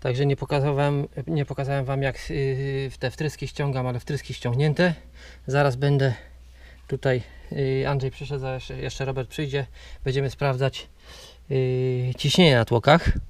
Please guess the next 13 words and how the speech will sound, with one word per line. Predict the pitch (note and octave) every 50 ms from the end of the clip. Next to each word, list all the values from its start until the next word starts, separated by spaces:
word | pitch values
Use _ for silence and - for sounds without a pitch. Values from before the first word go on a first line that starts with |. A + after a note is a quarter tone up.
| - - - - - - - - - - - - - - - -
No | C3+ C3 C3 C3+
i | C#3 - C3+
wszystko | - - D#3 - - D#3 C3+
się | - C3+
zgadza | A#2 A2 C3+ C3+ B2+ C3+ C3
zgodnie | B2 B2+ C#3+ B2+ B2+ C3+ B2 A2+
z, | G#2 -
ze | - B2+ A2+ A#2+ G#2+
sztuką, | - - D#3+ C#3 D#3 D3+ D3 C3+
także | C#3+ B2+ A2+ A#2+ B2+
tak | - C3 B2 -
jak | B2+ - -
tam | - A#2+ A#2+ A2